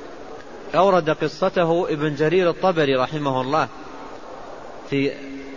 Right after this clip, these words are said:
كتابه التفسير في أوله، ذكر أن أحد المشركين قصد صنما من الأصنام وقطع مسافات طوال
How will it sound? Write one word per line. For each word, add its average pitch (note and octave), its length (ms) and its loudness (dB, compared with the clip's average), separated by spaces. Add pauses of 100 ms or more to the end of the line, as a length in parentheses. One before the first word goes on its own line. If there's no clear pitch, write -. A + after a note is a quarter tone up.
(360)
كتابه D3+ 480 2
التفسير C#3 600 -2 (840)
في C3 140 -2
أوله، C3+ 500 2 (1900)
ذكر D#3+ 420 4
أن E3 180 0 (380)
أحد D3 280 -2
المشركين C#3 720 -2 (640)
قصد F3+ 340 4
صنما D#3+ 420 0
من C3+ 200 -2
الأصنام C3+ 520 -2 (960)
وقطع D3 580 4
مسافات D3+ 720 2 (200)
طوال G3 720 4